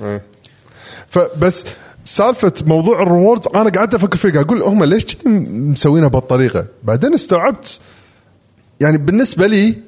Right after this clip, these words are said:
هذا اللي استوع-، اللي فهمته، إنه يبا اللعبة هي بالأساس ال-، الجيم بلاي ماله بيسك. إذا حطينا لك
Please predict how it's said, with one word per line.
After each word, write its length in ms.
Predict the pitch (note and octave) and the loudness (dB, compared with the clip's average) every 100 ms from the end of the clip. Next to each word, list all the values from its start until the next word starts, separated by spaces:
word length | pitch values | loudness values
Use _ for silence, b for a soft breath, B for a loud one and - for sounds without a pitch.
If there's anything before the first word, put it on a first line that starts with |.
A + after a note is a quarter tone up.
| - | -6
هذا 120 | D#3 | -2
اللي 140 | A3 A3 | 0 0
استوع-، 300 | - - - | 0 0 2
اللي 160 | D#3 | 2
فهمته، 560 | C#3+ C3+ A2 - G2+ - | 2 2 2 -2 -6 0
إنه 340 | C3 C3+ B2+ B2 B B B B B _ _ _ - | 2 4 2 -2 B B B B B _ _ _ -4
يبا 360 | F#3 G3 G3 - - _ _ _ - | 0 2 0 -2 -10 _ _ _ -4
اللعبة 560 | F3 F#3 B3 F#3 A3 A3 - - - | 0 2 2 2 2 0 -4 -18 -2
هي 120 | F3 | 0
بالأساس 560 | F3+ E3+ D#3 G3+ - - - | 2 0 0 -2 -4 -16 -6
ال-، 260 | D3+ C#3 - | -4 -4 -2
الجيم 320 | C#3+ C3 G3 | -2 2 0
بلاي 120 | F#3 | 2
ماله 220 | D#3+ D#3 | 2 2
بيسك. 460 | C3 C3+ - A2 - - _ _ - | 2 0 -2 -12 -14 -20 _ _ -6
إذا 120 | B2 | -6
حطينا 600 | B2+ C#3 - D3+ F3 G#3+ | -4 -8 -2 0 2 2
لك 400 | G#3+ C3 - - | 2 0 -4 -14